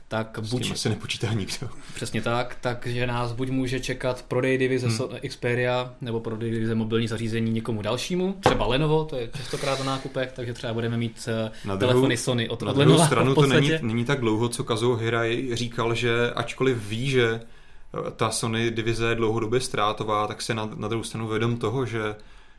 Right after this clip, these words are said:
Speaker 2: tohle je pořád tak strategický odvětví, že by nebylo dobré se toho zbavovat v rámci Sony. No, takže uvidíme, ale každopádně jasně, když prostě někdo řekne, že zváží alternativy, pokud se ta divize ne-, nevrátí k zisku, tak jako asi jaké můžou být jiné alternativy,
Speaker 1: No, teď
Speaker 2: než,
Speaker 1: tak jasně, no.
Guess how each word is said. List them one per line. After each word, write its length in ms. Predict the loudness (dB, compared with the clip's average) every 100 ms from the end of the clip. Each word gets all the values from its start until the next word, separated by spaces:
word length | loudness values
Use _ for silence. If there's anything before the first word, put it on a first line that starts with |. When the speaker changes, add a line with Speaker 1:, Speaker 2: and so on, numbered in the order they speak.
| -14
Speaker 2:
tohle 220 | -6 -2
je 40 | -2
pořád 320 | 0 0 0
tak 140 | -2
strategický 560 | -2 -2 -2 -4 -4 -4
odvětví, 420 | -2 -2 -4 -4
že 120 | -4
by 120 | -2 -2
nebylo 320 | -2 0 0
dobré 360 | 0 -2 -2
se 140 | -4 -4
toho 140 | -2
zbavovat 540 | 0 2 2 2 -2 -2
v 60 |
rámci 280 | -2 -4 -6
Sony. 360 | -6 -4 -4 -6 -10 -12 -12 -12 -10 -8 -2
No, 160 | 0
takže 160 | 4 4
uvidíme, 360 | 4 2 2 4
ale 160 | 4
každopádně 520 | 4 2 4 4 4
jasně, 240 | 0 0 -4
když 160 | -4
prostě 280 | -6 -8 -6
někdo 220 | -4 -2
řekne, 320 | -2 -2 -4 -2
že 220 | 0 -2 -6 -14 -12
zváží 460 | -4 6 6 8 4
alternativy, 560 | 4 2 2 0 2 2
pokud 360 | 0 -2 0
se 220 | 2 4 4
ta 220 | 4 2
divize 320 | 2 2 0
ne-, 160 | 0 -2
nevrátí 600 | -4 -4 -2 -2 -4 -8
k 60 | -6
zisku, 360 | -6 -6 -8
tak 200 | -8 -8
jako 320 | -8 -6 -6 -6
asi 200 | -4 -2
jaké 240 | 0 0
můžou 220 | 0 -2
být 160 | -4 -4
jiné 140 | 0
alternativy, 520 | 0 0 0 0 0
Speaker 1:
No, 60 | 0
teď 60 | -2
Speaker 2:
než, 280 | -2 -4 -4
Speaker 1:
tak 140 | -4
jasně, 240 | -4 -4
no. 80 | 0